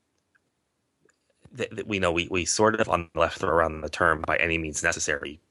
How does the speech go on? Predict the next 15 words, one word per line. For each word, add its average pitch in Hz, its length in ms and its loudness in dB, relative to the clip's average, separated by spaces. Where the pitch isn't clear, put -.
a - 60 -2
lot. 73 440 -4
And - 100 -12
a - 60 -4
lot 82 160 2
of 80 80 -2
people 82 160 -6
take 78 240 -2
that 80 180 0
to - 140 -10
mean 73 200 -8
many 80 220 0
different 78 300 -6
things. 78 420 0
Uh, 73 260 0